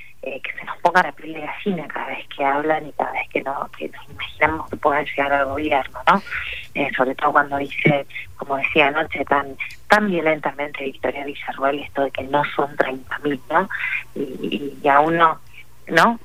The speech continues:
Se le pone la piel de gallina y sentirse el cuerpo paralizado de la violencia que implica, eh, y, y que despliega.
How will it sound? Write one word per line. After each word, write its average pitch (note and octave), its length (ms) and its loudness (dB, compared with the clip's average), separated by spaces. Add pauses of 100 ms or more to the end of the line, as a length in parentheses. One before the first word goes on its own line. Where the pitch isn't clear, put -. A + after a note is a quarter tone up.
(100)
Se C#3+ 100 -8
le C#3 120 -4
pone D3+ 200 2
la D3 120 -4
piel D3+ 180 -4
de D3 80 4
gallina D#3 400 -2
y D3+ 80 -2
sentirse - 560 -2
el - 80 -4
cuerpo - 340 2
paralizado D3 840 2
de C#3 120 -10
la C#3 140 -2
violencia D3 460 -8
que - 80 -14
implica, - 540 0 (400)
eh, C3 440 0
y, C#3+ 260 -2
y C#3 40 -4
que C3+ 180 0
despliega. B2+ 600 0